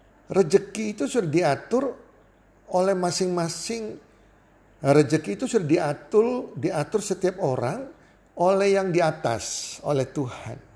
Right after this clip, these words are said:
Jadi kalau orang lain sukses, ya itu rezeki mereka. Nah, saya juga punya rezeki sendiri. Kalau hari ini saya masih miskin, ya karena ya sebatas ini aja lah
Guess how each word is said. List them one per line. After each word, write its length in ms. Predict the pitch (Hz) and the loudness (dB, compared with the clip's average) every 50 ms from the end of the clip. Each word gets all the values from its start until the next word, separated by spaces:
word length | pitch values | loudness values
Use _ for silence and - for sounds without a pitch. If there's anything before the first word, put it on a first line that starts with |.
| _ _ _ _ _ _ _ - - - - - - - - _ _ _ _ _ | _ _ _ _ _ _ _ -20 -20 -20 -20 -20 -20 -20 -20 _ _ _ _ _
Jadi 200 | - - 156 - | -4 -2 -2 -2
kalau 240 | 262 - 226 208 202 208 | 2 2 4 4 6 6
orang 200 | 180 170 175 170 | 6 6 4 4
lain 180 | 175 175 196 196 | 2 0 -2 -2
sukses, 360 | - - 156 - - 240 233 | -2 -4 -4 -2 -2 -2 -2
ya 120 | - 123 - | -2 -4 -8
itu 160 | - - - 151 | -10 -6 -6 -4
rezeki 400 | 123 127 110 - 123 - - 160 | -4 -2 -4 -6 -8 -6 -8 -8
mereka. 440 | 160 180 220 240 - - 208 190 160 151 - - _ _ _ _ _ _ _ _ _ _ _ _ _ _ _ _ _ _ _ _ _ _ _ - _ _ - - _ _ _ _ - - - 151 | -6 -6 -8 -10 -10 -12 -12 -12 -12 -14 -18 -20 _ _ _ _ _ _ _ _ _ _ _ _ _ _ _ _ _ _ _ _ _ _ _ -20 _ _ -20 -20 _ _ _ _ -20 -12 -4 0
Nah, 360 | 135 139 127 123 117 110 101 - - - - - | 2 2 2 2 0 -2 -4 -10 -14 -20 -20 -8
saya 200 | - - 151 190 | -2 0 0 2
juga 200 | 190 190 147 156 | 2 2 2 2
punya 200 | 151 156 143 147 143 | 2 2 2 2 2
rezeki 320 | 139 131 - 131 113 - 143 | 2 0 -2 -4 -6 -6 -6
sendiri. 480 | - 147 151 175 226 254 233 208 196 214 - - - - _ _ - _ _ _ _ _ _ _ | -4 -4 -4 -2 -2 -4 -4 -4 -6 -8 -12 -16 -20 -20 _ _ -20 _ _ _ _ _ _ _
Kalau 160 | - 131 131 143 | 0 2 2 2
hari 400 | 143 135 127 120 131 147 139 147 | 4 4 2 2 2 2 0 0
ini 160 | 160 202 226 | -2 -2 -4
saya 240 | - - 170 160 147 | -4 -2 -2 -2 0
masih 240 | 135 131 127 - 135 120 | -2 -4 -4 -4 -4 -2
miskin, 400 | 123 117 - - - 247 240 233 | -2 -4 -4 -6 -8 -8 -6 -2
ya 240 | 180 127 107 98 - - - - - - - - _ _ _ - | 0 0 0 -2 -4 -10 -18 -20 -20 -20 -20 -20 _ _ _ -2
karena 560 | 131 123 120 123 170 233 262 269 254 - - - - - - - - _ _ _ _ | 0 0 0 0 -2 -2 -2 -2 -2 -4 -6 -10 -18 -20 -20 -20 -20 _ _ _ _
ya 320 | - 160 147 135 123 113 | 2 4 4 4 4 2
sebatas 500 | 110 - - 151 127 139 131 - 139 - | 0 0 0 4 4 4 4 2 -2 -4
ini 220 | 294 240 202 233 269 | -4 -6 -4 -2 -2
aja 320 | 277 269 247 196 262 254 | -2 -2 -2 -4 -4 -4
lah 180 | 254 247 226 | -2 -4 -4